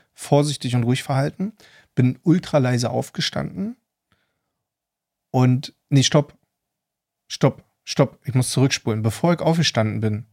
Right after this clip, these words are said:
habe ich Folgendes gemacht. Ich weiß nicht, wie ich auf die Idee gekommen bin. Und zwar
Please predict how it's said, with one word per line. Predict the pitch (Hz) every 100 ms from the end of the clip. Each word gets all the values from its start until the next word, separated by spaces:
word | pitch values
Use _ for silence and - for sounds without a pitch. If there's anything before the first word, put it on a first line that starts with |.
| _ _ -
habe | 120
ich | 117
Folgendes | - 156 160 147
gemacht. | 139 120 131 -
Ich | 135 156
weiß | 180
nicht, | 214 -
wie | 170
ich |
auf | 160 -
die | 147
Idee | 135
gekommen | 139 139 131 127
bin. | 139 208 _ -
Und | 117
zwar | - 156 165 302